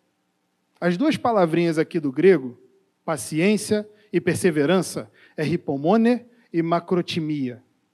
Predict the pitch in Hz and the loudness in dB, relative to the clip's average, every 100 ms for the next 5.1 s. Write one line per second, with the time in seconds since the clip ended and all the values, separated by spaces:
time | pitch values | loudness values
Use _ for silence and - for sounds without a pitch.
0 | _ _ _ _ _ 139 - 127 131 165 | _ _ _ _ _ -10 -8 -6 -2 0
1 | 233 - 165 156 165 - 156 143 135 - | 0 -2 -8 -6 -6 -4 -2 -2 -4 -2
2 | 220 208 208 202 180 143 _ _ _ 214 | -2 0 -2 -2 -6 -10 _ _ _ -2
3 | 196 196 185 185 185 180 202 - 226 254 | 0 0 -2 -2 -6 -4 -4 -2 -4 -4
4 | 247 - 214 220 190 202 196 208 - 143 | -6 -6 -6 -4 -4 -6 -6 -6 -4 -6
5 | - | -8